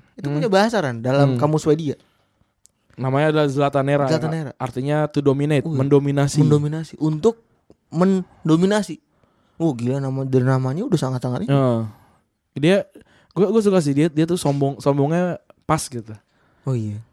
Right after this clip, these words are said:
Speaker 1: Cocok ya?
Speaker 2: Cocok.
Speaker 1: Kons-, secara konsisten sejak muda itu sombong dan kontroversial.
Speaker 2: Mm-mm.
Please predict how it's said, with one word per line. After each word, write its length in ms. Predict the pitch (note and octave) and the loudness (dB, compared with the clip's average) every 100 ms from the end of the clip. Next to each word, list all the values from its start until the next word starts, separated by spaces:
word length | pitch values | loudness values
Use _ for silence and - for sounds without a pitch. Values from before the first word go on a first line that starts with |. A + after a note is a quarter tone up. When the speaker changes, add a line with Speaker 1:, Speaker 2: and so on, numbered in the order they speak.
| _ _ - | _ _ -6
Speaker 1:
Cocok 320 | C3+ C3+ C#3+ | -4 -2 -4
ya? 100 | C3+ D3+ | -4 -2
Speaker 2:
Cocok. 540 | C3+ C#3+ A#2 - - | 0 2 2 0 -4
Speaker 1:
Kons-, 240 | - D3 | 0 0
secara 240 | - - D#3 | 0 2 4
konsisten 400 | D3+ D#3 C#3+ F#3+ | 4 2 2 0
sejak 300 | G3 D#3+ D3 | 0 2 2
muda 380 | D3 C#3 C3+ F3 - | 2 2 2 0 -2
itu 160 | - F#3 | -6 -2
sombong 400 | F3+ D#3 D#3+ F3+ | 2 2 2 2
dan 140 | E3+ | 0
kontroversial. 640 | E3 F3 F3+ F3+ A3 C#3+ - | 0 0 2 4 4 2 -2
Speaker 2:
Mm-mm. 300 | A#2 A#2 | -10 -8